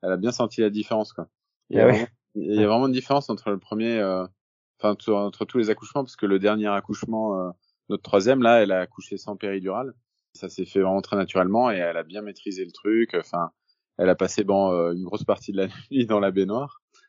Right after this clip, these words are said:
Speaker 1: Mais,
Speaker 2: Ouais.
Speaker 1: euh, en fait, elle, je pense que pour les femmes, elles, elles apprennent aussi ce que c'est, quoi. Et, euh, et, euh, et les accouchements sont vraiment différents. Et, euh, à la limite, euh, moi, ce que j'en retiens, c'est le deux, le deuxième a été plus dur.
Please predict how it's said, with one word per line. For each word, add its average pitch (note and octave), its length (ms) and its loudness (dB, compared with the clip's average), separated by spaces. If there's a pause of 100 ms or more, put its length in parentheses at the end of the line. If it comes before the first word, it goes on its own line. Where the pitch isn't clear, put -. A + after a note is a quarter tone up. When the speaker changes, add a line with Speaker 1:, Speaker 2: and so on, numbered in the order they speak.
(120)
Speaker 1:
Mais, G2 260 4
Speaker 2:
Ouais. F#2 240 4
Speaker 1:
euh, F#2 340 -6 (440)
en F2+ 80 -8
fait, C#3 220 -2
elle, F#2+ 480 2
je - 80 -20
pense - 160 -14
que A2 100 -8
pour G2+ 180 -4
les G2 100 -2
femmes, B2+ 240 -4
elles, F2+ 460 -8
elles F2 120 -8
apprennent G#2 320 -6
aussi F#2+ 220 -10
ce - 80 -18
que F#2+ 120 0
c'est, A2 160 -2
quoi. F2+ 320 -6
Et, E2 200 -8
euh, D#2 360 -6 (540)
et, E2+ 200 0
euh, E2 920 -2
et E2+ 240 4
les E2 160 0
accouchements A2+ 320 -2
sont - 180 -2
vraiment F#2 240 2
différents. G2 420 2
Et, E2+ 160 -4
euh, E2+ 220 -4 (460)
à F#2 80 2
la G2 100 8
limite, G#2+ 420 2
euh, F#2 220 6
moi, G#2 120 -2
ce - 100 -12
que G#2 80 -6
j'en F#2+ 140 -4
retiens, C3+ 240 -6
c'est - 140 -8
le F#2+ 100 -4
deux, G2 240 4
le G2 140 0
deuxième A2 340 0
a G#2 60 0
été F#2+ 180 -4
plus A2+ 220 -10
dur. A#2+ 180 -2